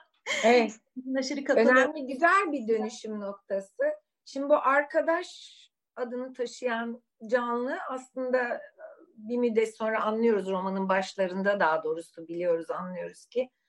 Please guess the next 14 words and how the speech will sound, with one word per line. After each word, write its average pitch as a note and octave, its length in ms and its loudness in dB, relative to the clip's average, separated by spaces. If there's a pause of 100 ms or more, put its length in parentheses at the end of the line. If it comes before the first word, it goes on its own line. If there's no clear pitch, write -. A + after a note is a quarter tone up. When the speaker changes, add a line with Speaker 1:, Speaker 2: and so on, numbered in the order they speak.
(320)
Speaker 1:
terk A3+ 320 2
edilmiş F#3 500 -6
bir A3 180 -4
köpek. G#3 460 -4 (1160)
Speaker 2:
Hı B3+ 40 -6
hı. B3+ 380 -6
Speaker 1:
Adada D#3 340 -2
herkesin C#3+ 540 -6
tanıdığı, C#3+ 640 -4 (800)
işte D3+ 420 -4
kuci E3 300 0
kuci D3+ 280 -4
sevdiği D#3 600 2
filan D#3+ 460 0